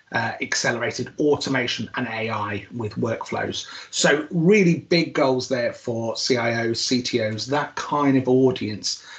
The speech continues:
um, around the world. So the question is, like, you know, where, where are you on your journey, and how are you envisioning, uh, how you're, how you're gonna be going?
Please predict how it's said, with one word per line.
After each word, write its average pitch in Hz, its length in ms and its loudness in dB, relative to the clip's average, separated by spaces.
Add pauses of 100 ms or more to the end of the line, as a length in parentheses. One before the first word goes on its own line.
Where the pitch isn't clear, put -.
(300)
um, 101 440 -2 (100)
around 147 300 4
the 127 80 2
world. 110 240 -6 (120)
So 175 140 2
the 160 80 0
question 165 420 0
is, 127 160 -10
like, 127 160 -10
you 135 60 -14
know, 113 140 -14 (100)
where, 143 240 -6
where 143 200 -2
are 135 40 -4
you 135 300 -4
on 131 100 -6
your 190 240 4
journey, 185 640 -2 (380)
and 123 200 -8
how 143 260 -4
are 156 40 0
you 202 240 -4
envisioning, 113 540 -6 (260)
uh, 117 60 -12
how 110 320 -8
you're, 110 320 -8
how - 140 -10
you're 110 140 -6
gonna 107 180 -6
be 98 80 -6
going? 98 280 -6